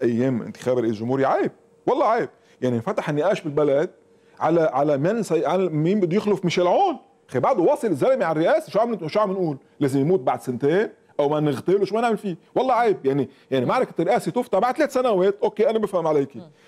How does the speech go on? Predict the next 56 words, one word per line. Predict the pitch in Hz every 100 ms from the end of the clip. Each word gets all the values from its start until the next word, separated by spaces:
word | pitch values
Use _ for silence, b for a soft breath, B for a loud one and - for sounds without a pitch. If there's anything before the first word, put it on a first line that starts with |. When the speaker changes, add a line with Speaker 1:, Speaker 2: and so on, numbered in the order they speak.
| -
Speaker 1:
بس | 120
إنه | 170
بعده | 160 240 156
واصل | 226 208
بعد | 170 170
ما | 170
تشكلت | 233 220 202 185
أول | 240 208
حكومة | 175 240 226
بالعهد | 185 185 226 196 120 _ _ _ _ _
وفتحنا | 107 - 311 240
معركة | 254 269 220
الرئاسة، | 214 220 285 - 196 -
خي، | - 190 -
بدي | 190 175 226 160
Speaker 2:
هي، | 254
Speaker 1:
أسألك | 240 208
سؤال، | 202 220
بدي | 202
أسألك | 160
Speaker 2:
سمعنا | 175 254
Speaker 1:
سؤال. | 254 -
Speaker 2:
كلام | 262
من | 247
هالنوع | 240 208 247
حتى | 262 233
قبل | 269 440
Speaker 1:
ليش | 453
Speaker 2:
الانتخابات. | 247 262 254 247
Speaker 1:
بدي | 240
أسألك | 226 214 185
سؤال، | 160 190 170
ليش | 127
معركة | 180 185 -
الرئاسة | 127 143 185 147 113 - b b -
هي | 151
بس | 135 - 190
م-، | 131 107 110
هي | 110 127
بس | 147 165 135
إنه | 139
ميزان | 131 117 147 151
قوة | - 170 131
له | -
علاقة | 147 254
ولحظته؟ | 135 160 - - 311 330 b b b
ما | 117
هي | 214
اللحظة، | 180 147 - 175 165
اللحظة | 139 139 202 170 165
الحالية | 160 160 156 131
اللي | 120
صنعت | 175 175 156
ميزان | 143 131 131
القوى | 123 135
الحالي، | 117 123 117 104